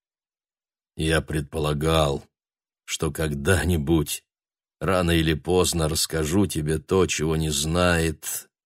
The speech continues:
и никогда не узнает Оливье. Он мой сын.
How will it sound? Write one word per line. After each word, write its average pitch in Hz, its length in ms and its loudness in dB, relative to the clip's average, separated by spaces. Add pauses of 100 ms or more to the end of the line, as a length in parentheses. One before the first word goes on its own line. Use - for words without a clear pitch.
(960)
и 87 120 0
никогда 95 560 4
не 98 120 6
узнает 95 800 6
Оливье. 90 720 2 (1300)
Он 80 420 0 (1160)
мой 80 260 0
сын. - 500 -4